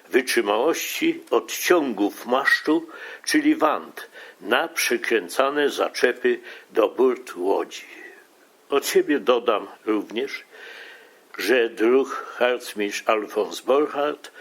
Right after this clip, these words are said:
był proreka-, rore-, prorektorem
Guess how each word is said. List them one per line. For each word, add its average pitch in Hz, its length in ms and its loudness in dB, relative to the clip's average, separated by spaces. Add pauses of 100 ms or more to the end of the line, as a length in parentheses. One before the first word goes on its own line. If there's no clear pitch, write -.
(260)
był 110 260 2
proreka-, 131 840 2 (120)
rore-, 120 520 2 (340)
prorektorem 151 1200 2